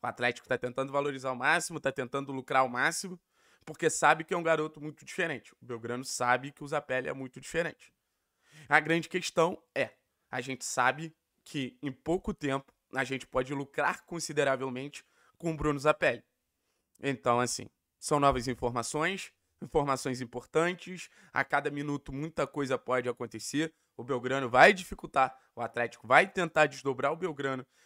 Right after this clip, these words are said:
vai tentar, é, fazer com que o Zapelli venha o mais rápido possível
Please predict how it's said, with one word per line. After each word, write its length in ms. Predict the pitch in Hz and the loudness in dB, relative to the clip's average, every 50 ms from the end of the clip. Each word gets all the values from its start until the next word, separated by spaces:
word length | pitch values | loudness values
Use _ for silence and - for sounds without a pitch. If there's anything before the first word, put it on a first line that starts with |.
| _ - | _ -8
vai 280 | - 120 131 131 165 180 | 2 6 8 8 8 6
tentar, 640 | - - 196 180 170 - - 156 143 131 117 - _ _ _ _ _ - | 2 2 2 2 2 4 6 8 8 6 6 0 _ _ _ _ _ 0
é, 220 | 135 135 131 127 | 2 4 4 4
fazer 440 | 123 - 127 123 120 110 123 139 147 | 2 2 2 2 2 2 -2 -4 -4
com 220 | - - 147 151 | -4 -6 -8 -8
que 840 | 143 - - 156 147 143 139 139 139 135 131 127 123 120 117 110 - _ _ _ _ - | -8 -8 -6 -4 -2 -2 0 -2 -2 -2 -2 -2 -2 -4 -6 -8 -12 _ _ _ _ -8
o 100 | 147 139 | -6 -2
Zapelli 800 | 127 135 135 131 - - 135 135 135 131 127 120 123 120 117 _ _ _ - | 2 4 2 2 2 2 4 4 4 4 2 -2 -6 -8 -8 _ _ _ -20
venha 420 | 131 123 127 151 165 185 185 175 | -14 -4 -2 -2 -2 -2 -2 -4
o 40 | 165 | -2
mais 180 | 143 143 143 135 | -2 -4 -2 0
rápido 340 | 135 127 127 - 120 113 | -2 -2 -2 -4 -16 -20
possível 480 | 104 - - - - 127 131 135 147 139 | -18 -14 -14 -12 -12 -12 -12 -12 -14 -16